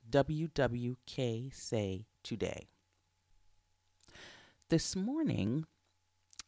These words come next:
I would like to discuss the concept of rights and privileges.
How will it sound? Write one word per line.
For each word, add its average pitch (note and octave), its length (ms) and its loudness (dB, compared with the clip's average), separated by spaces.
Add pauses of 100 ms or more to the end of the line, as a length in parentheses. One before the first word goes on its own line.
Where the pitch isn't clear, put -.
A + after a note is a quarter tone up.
(140)
I A#3 300 -2
would C4 140 -4
like D3 580 0 (480)
to - 140 0
discuss B2 880 -4 (1160)
the C3 80 0
concept - 800 -2 (100)
of G#2+ 460 -2 (160)
rights A#2 640 -4 (200)
and G#2+ 400 -2 (220)
privileges. - 920 -8